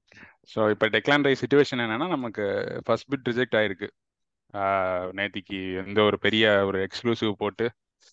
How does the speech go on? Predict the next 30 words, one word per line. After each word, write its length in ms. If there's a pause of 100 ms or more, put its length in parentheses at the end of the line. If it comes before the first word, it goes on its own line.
(500)
ஆ, 380
அதுலயே 300
வந்து 180
ஒரு 100
மேன் 200
சிட்டி 280
இன்ட்ரெஸ்ட் 360
அப்படின்னு 280
சொன்னதுனால 460
நம்ம 260
ஃபேன்ஸ் 280
டென்ஷன் 420
ஆயிட்டாங்க. 320 (760)
ஆ, 500
so 400 (580)
டெக்லான் 340
ரைஸ் 200
வந்து 320
ஃபர்ஸ்ட் 300
பிட் 160
வந்து 200
ஓகே, 220
அண்டர்ஸ்டாண்டபிள், 880
ஒரு 140
நைன்டி 300
மில்லியன் 280
பவுண்ட்ஸ் 240
கிட்ட 180
பண்ணியிருக்காங்க. 520 (680)
So 400